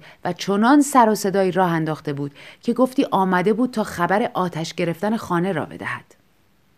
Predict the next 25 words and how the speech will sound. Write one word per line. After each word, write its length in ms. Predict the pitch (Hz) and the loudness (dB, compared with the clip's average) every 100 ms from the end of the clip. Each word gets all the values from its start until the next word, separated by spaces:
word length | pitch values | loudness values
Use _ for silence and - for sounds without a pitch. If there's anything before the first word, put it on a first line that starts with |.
| _ _ _ _ _ _ _ _ _ _ _ | _ _ _ _ _ _ _ _ _ _ _
انگار 380 | 220 240 240 302 | 0 2 6 6
دخترک 680 | 320 226 220 - 196 277 294 | 6 0 0 -2 0 0 0
خدمتکار 720 | - 208 180 185 185 220 269 | -2 -2 0 0 2 4 6
هم 140 | 269 240 | 4 2
توی 240 | 254 262 | 2 2
سرسرا 680 | 247 196 160 - 160 175 220 - _ | 0 -2 -2 -2 0 2 0 -8 _
کشیک 420 | - 180 - 262 175 | -6 -2 2 2 2
می‌داد، 340 | 147 135 135 - - _ | 0 0 -4 -16 -20 _
چون 220 | 240 233 | 2 4
در 260 | 190 294 330 | 8 8 8
خانه 380 | 262 247 233 214 | 6 4 4 2
بی 160 | 196 | 0
معطلی 500 | 185 170 165 156 170 | 2 0 0 -2 -4
باز 320 | 147 165 233 | 0 0 2
شده 220 | 247 233 214 | 0 0 2
بود 240 | 233 226 - - _ | 0 -2 -10 -20 _
و 100 | 170 - | 0 6
قبل 260 | 247 254 | 6 6
از 140 | 240 190 | 2 4
اینکه 280 | 226 190 165 | 0 0 -4
تنین 480 | - 175 220 247 | -4 -2 0 0
زنگ 320 | 226 196 240 233 | 0 0 0 2
لعنتی 540 | 196 160 165 170 196 | 2 2 0 -2 -4
خاموش 500 | - 160 165 160 - | 0 2 2 -2 2
شود، 320 | 165 190 277 | 4 8 6